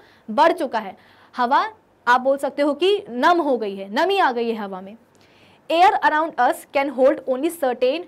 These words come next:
definite amount of water vapors at a particular temperature। एक पर्टिकुलर टेम्परेचर पे हमारे जो आसपास की जो एयर होती है ना वो एक स्पेसिफिक डेफिनेट अमाउंट की वाटर वेपर्स को ही पकड़ के रख सकती है।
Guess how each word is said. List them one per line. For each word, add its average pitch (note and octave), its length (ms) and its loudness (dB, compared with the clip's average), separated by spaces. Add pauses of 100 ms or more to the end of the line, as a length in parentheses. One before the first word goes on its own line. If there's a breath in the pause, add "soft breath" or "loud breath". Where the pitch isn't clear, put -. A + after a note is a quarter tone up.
definite C#4 460 -4
amount A3+ 300 -6
of C#4+ 100 -2
water A3 300 -4
vapors F#3+ 360 -10 (520 soft breath)
at B3+ 60 0
a E4 80 2
particular B3+ 420 -2
temperature। G3+ 500 -6
एक D#4 220 -2
पर्टिकुलर F4 440 0
टेम्परेचर C#4+ 380 -2
पे D4+ 120 -4
हमारे C4+ 240 -6
जो C#4 80 -4
आसपास C4+ 320 -4
की C#4 80 -12
जो C#4 100 -10
एयर B3+ 160 0
होती B3+ 200 -4
है A#3+ 60 -8
ना E4+ 140 -10 (300 loud breath)
वो F4 60 4
एक F4 80 0
स्पेसिफिक D#4 600 -2
डेफिनेट D4+ 460 -4
अमाउंट C4+ 400 0
की F4+ 140 0
वाटर D4 300 0
वेपर्स C4+ 320 -2
को C#4 120 -2
ही D#4+ 120 0
पकड़ D4+ 280 0
के C4+ 100 -4
रख A3+ 140 -4
सकती G3 300 -14
है। G3 160 -16